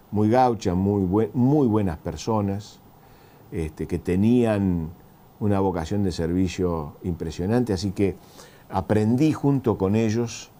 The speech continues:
a, a vivir en un pueblo chico, en un pueblo como Aluminé, que además tenía condiciones,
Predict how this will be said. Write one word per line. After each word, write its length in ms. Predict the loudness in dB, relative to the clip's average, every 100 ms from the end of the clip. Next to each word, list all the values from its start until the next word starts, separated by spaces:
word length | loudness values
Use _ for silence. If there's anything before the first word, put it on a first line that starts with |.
| -20 -20 -20 -20 -20 -6
a, 520 | -2 0 -2 -2 0
a 40 |
vivir 440 | 2 2 4 4 4
en 140 | 2 2
un 120 | 2
pueblo 360 | 2 2 2
chico, 480 | 2 0 0 -4 -6 -10 -8
en 120 | -6
un 80 | -2
pueblo 640 | 0 2 2 0 -2 -6 -14 -20 -20 -20 -20 -20 -10
como 180 | -6
Aluminé, 540 | -4 -2 0 2 2 0 -10 -20 -20 -20 -20 -20 -20 -20 -16
que 140 | -2 2
además 560 | 2 2 2 0 -6 -6
tenía 580 | -2 2 4 4 2 0
condiciones, 1040 | 0 0 -2 -2 2 2 4 2 -2 -14